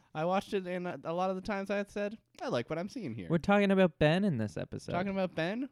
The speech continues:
Speaker 1: We're talking about an episode called "Dead is Dead." Did you know this is an Emmy-winning episode?
Speaker 2: No, <laughs> it's not.
Speaker 1: It is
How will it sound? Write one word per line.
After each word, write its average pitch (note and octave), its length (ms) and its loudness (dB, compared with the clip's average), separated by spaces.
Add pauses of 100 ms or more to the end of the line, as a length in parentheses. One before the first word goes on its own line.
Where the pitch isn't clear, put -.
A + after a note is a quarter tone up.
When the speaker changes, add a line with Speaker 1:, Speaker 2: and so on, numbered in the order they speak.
Speaker 1:
We're D3+ 80 -10
talking B3 340 -2
about C#3 240 2
an B2 100 -2
episode C#3 380 -4
called D3 480 0 (400)
"Dead C#3 240 0
is E3 280 -2
Dead." B2+ 460 -2 (300)
Did A#3+ 160 -6
you C4 100 0
know G3+ 420 0 (260)
this - 180 -8
is D3 340 -2 (540)
an A#3+ 140 -2
Emmy-winning D3+ 560 0
episode? F2+ 540 -8 (160)
Speaker 2:
No, D3 840 2
<laughs> - 40 -16
it's - 240 -8
not. C3+ 760 4
Speaker 1:
It A#2+ 100 2
is A2+ 540 0